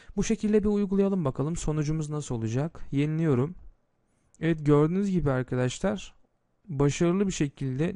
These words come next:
nedir? Aralardaki boşluklar kaldırılmış oldu. Çok hoş, çok güzel. Ee, bu şekilde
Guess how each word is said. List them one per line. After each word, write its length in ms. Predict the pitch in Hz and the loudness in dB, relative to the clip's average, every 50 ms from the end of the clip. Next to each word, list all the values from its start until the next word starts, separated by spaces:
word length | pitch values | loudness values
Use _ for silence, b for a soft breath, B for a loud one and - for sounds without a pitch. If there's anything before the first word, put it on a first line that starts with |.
| 135 | -4
nedir? 320 | 160 170 160 160 196 208 B B B B B B B B | -2 0 0 0 0 -2 B B B B B B B B
Aralardaki 680 | - 143 147 147 156 160 160 156 160 156 - 156 135 | 0 2 2 4 4 2 2 2 0 0 -2 -2 2
boşluklar 600 | 139 147 143 135 143 143 - - 160 165 180 185 | 2 2 2 2 2 -2 -2 0 0 0 0 0
kaldırılmış 720 | - - 156 139 139 143 147 151 156 156 156 156 147 - | 0 0 2 2 2 2 2 2 2 2 0 -2 -2 -2
oldu. 380 | 135 120 117 113 117 139 180 208 - b b b b b b b | -2 -2 0 0 -2 -4 -4 -6 -10 b b b b b b b
Çok 240 | - - 90 - - | -4 -2 -2 0 0
hoş, 340 | 127 135 165 - - - - - - _ - | 0 -2 -2 -4 -8 -16 -20 -20 -20 _ -20
çok 220 | - - 139 135 - | -6 -6 -4 -4 -4
güzel. 340 | - 123 113 120 127 156 170 b b b b b b b b b b b b - | -4 -2 0 0 0 0 -2 b b b b b b b b b b b b -4
Ee, 840 | 135 135 139 139 139 135 135 135 139 139 139 135 135 139 139 139 - - _ _ _ | -2 0 2 2 2 0 0 0 0 0 -2 -2 -2 -2 -4 -6 -8 -12 _ _ _
bu 160 | 143 135 151 160 | -2 0 0 0
şekilde 640 | - - 214 - - 214 196 202 214 220 208 226 | 0 -2 -4 -2 -4 -4 -2 -2 -2 -2 -4 -4